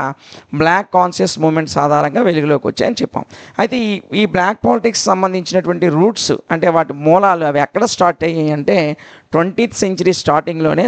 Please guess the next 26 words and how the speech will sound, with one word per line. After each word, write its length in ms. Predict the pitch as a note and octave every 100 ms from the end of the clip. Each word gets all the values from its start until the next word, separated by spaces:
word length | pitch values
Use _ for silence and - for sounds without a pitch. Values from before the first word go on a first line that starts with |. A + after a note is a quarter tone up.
| -
స్టార్ట్ 260 | D3 D3+
అయ్యాయి 200 | C#3 - C#4
అని 100 | G3
చెప్పాం. 280 | - - C3 - - -
వీటన్నిటికీ 960 | G#3 C4 G#3 G3 A#3+ C4+ C#4+ D4 C#4 C#4 A#3
మూలం 260 | G3+ G#3 G3+
ఎక్కడ 160 | - F3 F3+
స్టార్ట్ 240 | E3+ D#3+ D#3
అయిందంటే 360 | C#3+ D3 - - - - - _ _ E3
మార్క్స్, 400 | E3 G#3+ C4+ - - - - - G#3
ఈ 20 | F#3
మార్కస్ 480 | F3 G3+ - C4 A#3+ D#3 F3
గార్వే 320 | F3 F#3+ G3
అనేటువంటి 640 | F3 E3+ D#3 D#3+ D#3 F#3 E3+ C#3+ C#3 - _ C#3
వ్యక్తి 260 | E3+ - A3+
ఎవరైతే 360 | F#3 F3+ D#3 E3+ D3+
ఉన్నారో 340 | D3 C#3 C#3+ - - _ _ -
ఈ 40 | G#3 F3+
మార్కస్ 420 | D#3+ F#3+ - G#3+ - F#3+
గార్వే 360 | F3 E3+ F3 D#3+
వ్యక్తి 260 | D3+ - _ -
అనేటువంటి 480 | D3+ D#3+ C#3+ D3 C3+ C#3 C#3
ఇతను 240 | F#3 E3 C3 C#3 - - -
స్టార్ట్ 360 | - E3+ G#3+ -
చేసినటువంటి 560 | A#3+ G#3 G3+ F3+ F3+ E3+ D3+
back 200 | D#3 E3